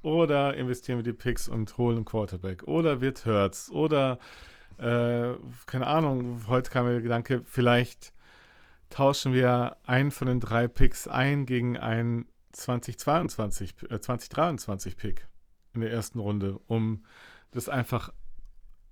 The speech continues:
um unsere Needs besser zu erkennen und vielleicht zu sagen, okay, die Quarterback-Class ist besser, keine Ahnung. Also es gibt, also da hingehend bin ich schon super angespannt und mache mir da permanent Gedanken.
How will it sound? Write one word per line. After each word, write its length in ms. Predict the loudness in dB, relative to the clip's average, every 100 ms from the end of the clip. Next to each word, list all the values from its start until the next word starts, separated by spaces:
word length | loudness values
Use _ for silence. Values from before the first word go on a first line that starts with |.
| -4
um 80 | 0
unsere 260 | 2 4
Needs 540 | 4 6 6 4 0 -10
besser 400 | -6 -4 -6 -6
zu 160 | -6
erkennen 420 | -8 -6 -6 -6 -6
und 160 | -10
vielleicht 280 | -4 -4 -4
zu 60 | -4
sagen, 160 | -6
okay, 440 | -6 -4 -2 -2 -4 -10 _ -20 -20 -10
die 100 | -6
Quarterback-Class 760 | 0 0 2 0 -2 -2 -4 -4
ist 140 | -10
besser, 340 | -8 -8 -6 -8
keine 320 | -4 -2 -2
Ahnung. 360 | -2 -2 -4 -6 _ _ -20 -20 -20 -8
Also 120 | -6
es 140 | -6 -6
gibt, 240 | -10 -8
also 140 | -12 -2
da 300 | 2 2 2 -6 -18 -20 _ _ _ _ _ _ -6
hingehend 460 | -2 0 2 0
bin 120 | 0 -4
ich 60 | -4
schon 240 | -6 -6
super 400 | -8 -6 -4 -2
angespannt 680 | -2 -4 -6 -6 -6 -6 -6
und 180 | -8 -6
mache 240 | -6 -4
mir 60 | -4
da 140 | -4
permanent 600 | -8 -10 -8 -6 -4 -6
Gedanken. 580 | -6 -4 -4 -4 -8 -12